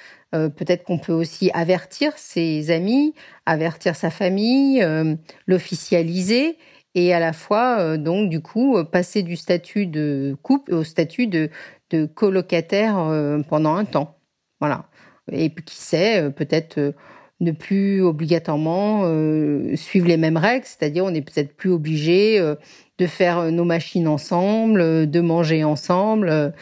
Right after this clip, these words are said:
parce que c'est souvent, euh, un des noyaux, euh, du couple, euh, finalement, euh, des gens qui sont séparés, qui vivent sous le même toit, ils font peut-être pas, ils mélangent peut-être pas leur linge sale, euh,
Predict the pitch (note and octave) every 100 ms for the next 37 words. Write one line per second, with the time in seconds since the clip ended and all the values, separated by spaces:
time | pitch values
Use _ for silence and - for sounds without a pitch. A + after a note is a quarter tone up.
0 | - - - - D3+ - - E3+ E3+ F#3
1 | E3 D#3 C#3+ - - - F#3 F3+ E3+ F3
2 | F3 F#3 G3 F3+ D#3+ D3+ F3 D#4+ F4 -
3 | E3+ D#3+ D#3 D3+ D3+ D#3 D#3 - F#3 D#3
4 | D#3+ G#3+ B3 G3+ D#3 D#3 - - _ F3+
5 | E3 F3 G3+ G3+ F3+ F3+ D#3 F3 F3 F3
6 | F3+ F#3 E3 E3+ - E3 D3+ D3+ G3 C4+
7 | A3+ E3 D3+ D3 D3 - G3 G#3 D#3+ D#3
8 | D3+ D3+ - E3 D3 - F#3 F3+ D#3 D#3
9 | D3+ - - F3+ G3+ F#3 D3